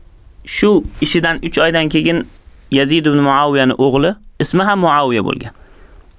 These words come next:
vafot etadi. Muarrixlar aytadiki, bu Yazid ibn Muaviyani o'g'li Muaviya salohiyatli, solih, taqvoli kishi edi. Shu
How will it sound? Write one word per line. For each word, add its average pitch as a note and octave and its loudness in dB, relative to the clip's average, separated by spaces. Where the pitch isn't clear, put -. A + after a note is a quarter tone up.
vafot B2+ -2
etadi. - -8
Muarrixlar D3+ 0
aytadiki, D3+ -2
bu D#3+ 2
Yazid D3 0
ibn D3+ 2
Muaviyani C#3+ 0
o'g'li C3+ 2
Muaviya C#3+ 2
salohiyatli, C#3 0
solih, D#3 0
taqvoli C#3 0
kishi - -2
edi. - -10
Shu - 0